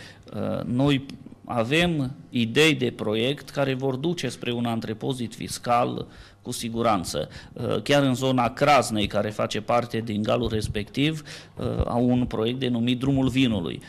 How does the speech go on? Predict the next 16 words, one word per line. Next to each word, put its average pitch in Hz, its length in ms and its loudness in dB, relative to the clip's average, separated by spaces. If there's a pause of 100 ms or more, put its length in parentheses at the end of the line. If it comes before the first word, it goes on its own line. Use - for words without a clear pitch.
Sigur 156 320 0
că - 120 -2
Drumul 131 340 2
Vinului, 120 760 2
uh, 107 200 2 (400)
uh, - 460 -8 (520)
unește 123 840 0
toți 156 220 -2
producătorii 117 1080 -2
de 107 360 -2
viță 120 360 -4
de 107 160 -6
vie 107 380 -4
din 104 140 -4
zona 117 280 -2
respectivă 156 720 -2